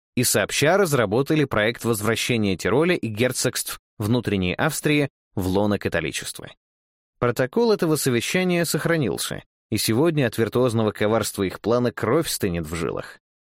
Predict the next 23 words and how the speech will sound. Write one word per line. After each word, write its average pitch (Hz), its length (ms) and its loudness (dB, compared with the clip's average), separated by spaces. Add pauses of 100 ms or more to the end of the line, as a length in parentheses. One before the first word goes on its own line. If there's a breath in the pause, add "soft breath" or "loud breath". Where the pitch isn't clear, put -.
(280)
Привилегии, 117 640 2
дарованные 107 480 2
дворянству 92 540 -2
в 90 40 0
отношении 95 500 0
свободы 90 440 -2
вероисповедания, 87 920 -2 (260)
должны 107 440 2
быть 147 240 0
отменены 113 640 0
при 127 180 0
первой 104 400 0
же 95 120 0
возможности. 90 800 -4 (340)
Но 117 200 2
все 101 240 0
трое 156 280 2
согласились, 107 640 0
что - 220 -2
делать 160 420 2
это 135 200 0
лучше 151 320 0
постепенно, 131 840 -2